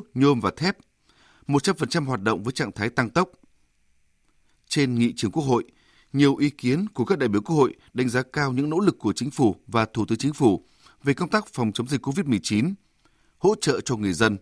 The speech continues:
doanh nghiệp, khắc phục khó khăn, duy trì và phục hồi phát triển sản xuất kinh doanh.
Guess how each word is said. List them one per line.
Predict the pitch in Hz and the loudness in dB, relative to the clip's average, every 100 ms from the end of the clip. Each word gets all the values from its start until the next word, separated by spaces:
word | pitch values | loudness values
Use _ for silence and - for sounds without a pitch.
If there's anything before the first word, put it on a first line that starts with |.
| - | -6
doanh | 147 127 | -2 0
nghiệp, | 95 - _ _ _ | 0 -2 _ _ _
khắc | - 202 | -6 0
phục | 147 - | 0 0
khó | 123 | -6
khăn, | - 165 151 - - | -2 -2 -2 -6 -6
duy | 156 151 | -4 -4
trì | - 107 | -2 -2
và | 98 | 0
phục | 92 104 | -2 -4
hồi | - 95 | 0 0
phát | - - | 0 -4
triển | - 92 | -2 -2
sản | 82 95 85 | -2 -4 -2
xuất | 92 - | -4 -2
kinh | 120 | -2
doanh. | 98 107 | 2 2